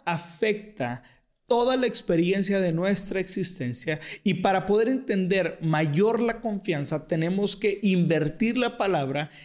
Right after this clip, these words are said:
y sentir las emociones de lo que experimentamos al no sentir confianza o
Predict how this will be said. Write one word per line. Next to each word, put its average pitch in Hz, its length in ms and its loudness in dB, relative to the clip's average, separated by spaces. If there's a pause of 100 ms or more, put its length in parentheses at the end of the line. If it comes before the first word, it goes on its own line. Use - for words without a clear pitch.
(120)
y 190 120 2
sentir 190 680 2
las 262 260 0
emociones 175 920 -2 (880)
de 160 200 2
lo 175 180 2
que 180 80 2
experimentamos 170 1160 0
al 151 300 2
no 175 160 2
sentir 180 580 -2
confianza 160 840 -4 (420)
o 214 640 2